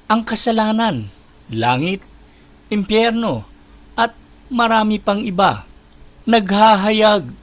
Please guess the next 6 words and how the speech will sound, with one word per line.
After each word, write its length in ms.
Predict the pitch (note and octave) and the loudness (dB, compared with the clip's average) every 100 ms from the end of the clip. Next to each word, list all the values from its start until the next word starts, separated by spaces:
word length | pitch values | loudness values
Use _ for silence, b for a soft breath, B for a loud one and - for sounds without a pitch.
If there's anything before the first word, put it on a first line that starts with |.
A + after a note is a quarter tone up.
| - - | -20 -6
din 240 | C3 D#3+ | 0 0
ang 100 | C#3+ B2+ | 0 2
Bible 560 | G3 F3 D#3+ E3+ F3+ | 2 2 2 2 2
kung 320 | - G3+ G3+ | 0 -4 -4
paano 560 | F#3+ - - A3 G#3 G3+ | -6 -2 0 2 0 0
natin 560 | G3+ G3 G#3 G3+ D3 | 0 0 -2 -2 -2